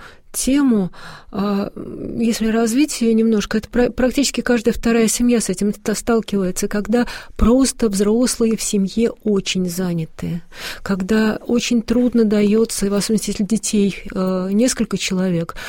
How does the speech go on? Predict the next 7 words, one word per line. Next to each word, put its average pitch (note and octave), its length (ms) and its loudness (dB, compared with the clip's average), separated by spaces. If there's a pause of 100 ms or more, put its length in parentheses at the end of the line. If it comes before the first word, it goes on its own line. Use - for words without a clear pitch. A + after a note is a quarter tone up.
(180)
очень A#3+ 280 2
трудно B3 340 2
дается A3+ 560 2
сейчас - 720 -2
зарабатывание, F#3+ 1160 2 (400)
э, F#3 400 -2
средств G#3 480 0